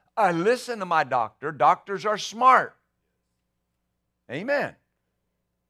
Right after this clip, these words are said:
"Well, I just believe doctors are full of unbelief." Well, you're going to the wrong one. You'd pray in the Holy Ghost and find out where you're supposed to go.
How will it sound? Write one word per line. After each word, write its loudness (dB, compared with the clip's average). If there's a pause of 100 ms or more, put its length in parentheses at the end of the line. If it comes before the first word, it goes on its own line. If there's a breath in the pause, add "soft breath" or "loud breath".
(120)
"Well, -6
I 2
just -12
believe -10
doctors -6
are -18
full -6
of 0
unbelief." -8
Well, -16
you're -10
going -6
to -12
the -14
wrong -2
one. -4 (1700)
You'd -14
pray 0
in -2
the 0
Holy 0
Ghost -4
and -14
find -2
out -2
where -2
you're -6
supposed -8
to -12
go. -2